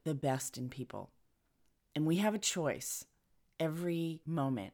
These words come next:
of whether we're coming from our best self or our worst self.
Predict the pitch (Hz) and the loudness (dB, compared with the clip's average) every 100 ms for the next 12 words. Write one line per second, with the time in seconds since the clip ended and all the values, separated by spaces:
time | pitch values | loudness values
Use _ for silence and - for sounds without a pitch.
0 | _ _ _ - 151 127 139 139 135 131 | _ _ _ -4 -2 -2 0 2 2 0
1 | 127 143 135 139 139 123 120 131 - - | 0 -2 -2 0 0 2 2 2 0 4
2 | 226 240 277 - - - - _ - 175 | 10 10 10 2 -12 -20 -20 _ 6 10
3 | 165 160 156 139 139 139 - - - - | 10 8 4 2 2 0 -6 -2 -2 -2